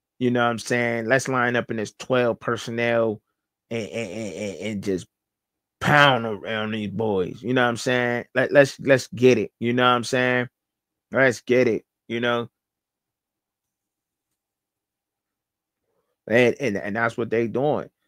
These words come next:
Like, let's just line up in this twelve personnel and, and, and just run around, run down their throat, you know? Look like they wanna be in the eleven, uh,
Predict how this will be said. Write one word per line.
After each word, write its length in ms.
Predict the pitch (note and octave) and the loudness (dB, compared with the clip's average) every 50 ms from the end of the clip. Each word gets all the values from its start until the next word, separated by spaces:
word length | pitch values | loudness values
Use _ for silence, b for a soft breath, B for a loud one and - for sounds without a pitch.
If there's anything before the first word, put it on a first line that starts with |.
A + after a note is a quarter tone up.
| _ _ _ - | _ _ _ -4
Like, 160 | G2+ G#2 G#2 | -4 0 2
let's 180 | B2 C3+ C#3 | 2 2 2
just 200 | - B2+ B2 B2+ | 0 -6 -6 -2
line 220 | A#2 A#2 A#2 A2+ A2 | 0 0 2 2 0
up 120 | A2 - | -2 -4
in 60 | A#2 | -4
this 140 | G#2+ G2+ - | -6 -6 -6
twelve 340 | - - A#2+ A#2 A2+ G#2+ - | -4 2 4 4 4 2 0
personnel 640 | - A#2 G#2+ G2+ - - A2+ A2 G#2+ G#2 F#2 C#2+ | -2 -4 -4 -4 -6 -6 -4 -2 -2 -2 -2 -2
and, 120 | B1 C#2 G2 | -4 -6 -6
and, 340 | G#2 F#2 G2 F#2 E2 F2 F#2+ | -6 -6 -6 -6 -6 -8 -8
and 100 | G#2+ A2 | -8 -8
just 160 | G#2 G2+ G#2 | -8 -10 -8
run 240 | G#2 G#2+ G#2+ G#2 G#2 | -6 -6 -6 -4 -6
around, 500 | G2 - G2 G2+ G#2 G#2+ G#2+ G#2+ G#2 D#2+ | -8 -8 -6 -4 -2 -2 -2 -2 -4 -4
run 160 | G2 A2 A2 | -4 -2 -2
down 180 | G#2 G#2 G#2 G2+ | -2 -2 -2 -2
their 140 | G#2 G2+ - _ | -4 -6 -6 _
throat, 280 | - G#2+ G#2 F2 C#2+ C#2+ | 0 0 2 0 -2 -4
you 160 | D2 G#2 G#2+ | -6 -6 -6
know? 340 | A2 A2 G#2+ G#2+ G#2+ A2 A2+ - _ _ _ - | -4 -4 -2 -4 -4 -6 -8 -12 _ _ _ -4
Look 200 | A2+ A2+ G#2+ - | -2 -2 0 2
like 200 | A#2 A2+ G#2+ - | 2 2 2 2
they 140 | A#2 A2+ A2+ | -2 -2 -2
wanna 240 | A#2 A2+ G#2+ G#2+ G#2 | -2 -4 -4 -4 -4
be 180 | A2+ A2+ A2 | -4 -4 -4
in 120 | G#2+ G#2 G2+ | -2 -2 -2
the 160 | G2+ G2+ G2 B B B B _ - | -4 -4 -6 B B B B _ -8
eleven, 520 | G2 G2 G#2+ A#2+ A2+ G2+ G#2+ A2 G2+ D#2 | -6 -2 0 0 0 -2 -2 -6 -6 -4
uh, 400 | F2 G2+ G#2 G2+ G2 F#2+ F#2 G2 | -4 -2 -2 -2 -2 -4 -4 -6